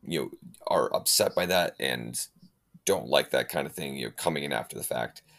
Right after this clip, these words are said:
um, too little, too late. And I totally understand that. But for me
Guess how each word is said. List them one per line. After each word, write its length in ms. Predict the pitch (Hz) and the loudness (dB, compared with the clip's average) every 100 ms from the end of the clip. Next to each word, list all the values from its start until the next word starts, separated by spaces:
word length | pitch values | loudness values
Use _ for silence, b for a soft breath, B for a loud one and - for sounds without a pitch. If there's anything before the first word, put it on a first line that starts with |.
| b b b _ _ | b b b _ _
um, 240 | 58 57 | -4 -4
too 200 | 60 120 | -2 -2
little, 240 | 98 87 80 | 2 0 2
too 200 | - 71 | -2 -2
late. 320 | 69 80 - _ _ _ _ _ _ _ | -2 -2 -8 _ _ _ _ _ _ _
And 140 | - 92 | 0 0
I 40 | |
totally 440 | - - 107 92 87 | 2 4 4 4 0
understand 460 | 76 - - - | 0 -2 -4 -4
that. 200 | 90 - | -4 0
But 200 | - - - | 0 0 -6
for 220 | - 92 | 0 2
me 480 | 101 135 87 - | 4 2 0 -4